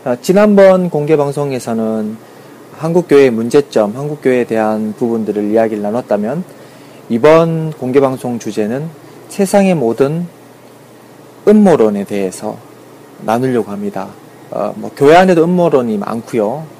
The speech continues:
또 정치, 사회, 역사 가운데서도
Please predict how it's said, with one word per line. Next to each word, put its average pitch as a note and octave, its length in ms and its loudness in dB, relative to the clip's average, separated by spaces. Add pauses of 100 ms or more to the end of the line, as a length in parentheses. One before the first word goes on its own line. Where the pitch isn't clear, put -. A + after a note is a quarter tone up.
(400)
또 G#2 360 2
정치, C#3+ 680 0
사회, B2+ 640 2
역사 D3+ 340 2
가운데서도 A#2 600 -2